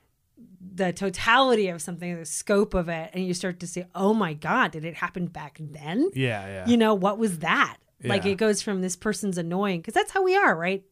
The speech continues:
Speaker 1: As people, like, it's the frog boiling in water thing. Where, like, you're maybe in a relationship with someone where you think, "Oh, they're just being a jerk." And then, like,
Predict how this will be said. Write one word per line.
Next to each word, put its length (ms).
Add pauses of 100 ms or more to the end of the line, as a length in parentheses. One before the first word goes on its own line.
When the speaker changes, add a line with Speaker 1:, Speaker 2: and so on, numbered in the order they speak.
Speaker 1:
As 140
people, 380
like, 260 (360)
it's 140
the 120
frog 380
boiling 300
in 120
water 320
thing. 440 (500)
Where, 140
like, 240
you're 180
maybe 300
in 60
a 40
relationship 600
with 100
someone 320
where 100
you 100
think, 260 (260)
"Oh, 180
they're 120
just 260
being 240
a 80
jerk." 440 (440)
And 80
then, 140
like, 240